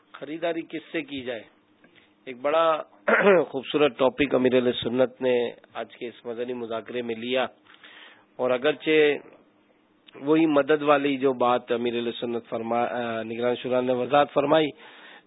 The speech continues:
<clears throat> کہ امیر علیہ سنت سے جب ٹاپک پہ بات کی گئی تو غریبوں کی مدد کے حوالے سے آپ نے بڑی خوبصورت باتیں فرمائی، اور ساتھ میں ظاہر خریداری کس سے کی جائے،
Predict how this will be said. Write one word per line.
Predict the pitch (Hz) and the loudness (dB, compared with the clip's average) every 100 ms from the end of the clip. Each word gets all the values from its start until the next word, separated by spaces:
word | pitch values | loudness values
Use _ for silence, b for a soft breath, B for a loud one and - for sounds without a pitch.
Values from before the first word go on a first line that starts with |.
| _ | _
<clears throat> | 240 247 202 170 | 6 8 8 4
کہ | 147 | 2
امیر | 135 147 147 | 0 2 2
علیہ | 147 139 | 2 -2
سنت | 143 143 139 - | -2 0 0 0
سے | 143 143 131 - - - | 2 2 0 -4 -20 -8
جب | 123 117 | -8 -2
ٹاپک | 131 120 135 120 | -2 0 -6 -4
پہ | 135 | -2
بات | 120 127 120 | 2 0 0
کی | 139 123 | -8 0
گئی | 131 | 0
تو | 127 135 127 120 - b b b b - | 0 -2 0 0 -4 b b b b -8
غریبوں | 120 113 139 143 160 170 170 | -6 0 2 4 6 6 4
کی | 160 | 4
مدد | 151 135 143 165 156 | 2 4 6 4 2
کے | 156 | 0
حوالے | 147 127 123 127 120 - | 0 2 0 0 -4 -6
سے | 107 113 _ _ | -10 -10 _ _
آپ | 131 127 131 | -6 -6 -2
نے | 127 123 120 117 - 123 | 2 2 2 -2 -10 -6
بڑی | 123 127 | -2 -2
خوبصورت | 117 131 - 139 135 | -4 -10 -6 -4 -2
باتیں | 123 120 131 127 123 - | -2 -2 0 0 0 -2
فرمائی، | 120 120 131 131 B B B B B | -4 2 2 0 B B B B B
اور | 139 127 | -4 -2
ساتھ | - 147 165 | 4 6 6
میں | 170 180 175 165 - - - 101 | 2 4 4 2 -4 -20 -20 -8
ظاہر | 127 143 151 | 2 2 2
خریداری | - 139 147 156 170 180 | -2 0 2 6 6 6
کس | 156 160 - | 0 -4 0
سے | 151 | -2
کی | 120 123 | -2 -6
جائے، | 113 | -6